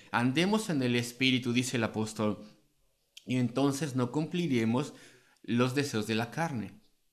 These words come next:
Eso era Gálatas cinco, versículo dieciséis. Andad con Él,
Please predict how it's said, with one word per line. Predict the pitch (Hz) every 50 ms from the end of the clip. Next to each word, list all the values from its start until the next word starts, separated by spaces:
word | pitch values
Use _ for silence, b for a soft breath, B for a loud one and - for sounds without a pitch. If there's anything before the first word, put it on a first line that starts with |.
| _ _ _ _ _ _ _ _ _
Eso | - 123 127 - 147
era | 143 139 127
Gálatas | 120 110 113 117 123 127 135 135 135 135 139 131 127 -
cinco, | - 123 127 123 107 - 98 98 - - - _ B B B B B B B _
versículo | - 113 113 113 - - 127 120 135 131 123
dieciséis. | 110 110 104 - - 101 - - 110 95 92 - - - - _ _ _ _ _ _ _ _ _ _ _ _ -
Andad | - 95 107 107 107 107 113 135 165 196 202
con | - - 120 110 104
Él, | 107 104 98 98 101 104